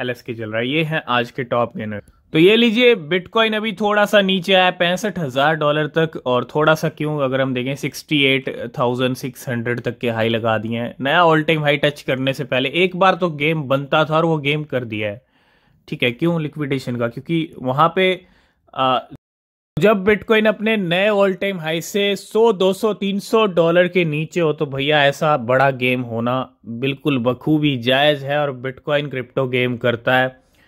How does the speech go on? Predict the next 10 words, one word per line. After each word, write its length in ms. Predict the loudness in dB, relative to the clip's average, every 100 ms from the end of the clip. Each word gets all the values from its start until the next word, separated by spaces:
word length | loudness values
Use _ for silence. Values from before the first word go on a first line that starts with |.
| _ -20 -20 _
तो 100 | 0
एक 220 | 4 4 4
बार 220 | 2 2
तो 140 | 2
लिक्विडेशन 560 | -2 -2 -4 -4 -2 -4
गेम 240 | -2 -4 -4
बनता 340 | -6 2 2
था 140 | 4
वहाँ 280 | 0 0 -4 0
पे। 180 | -2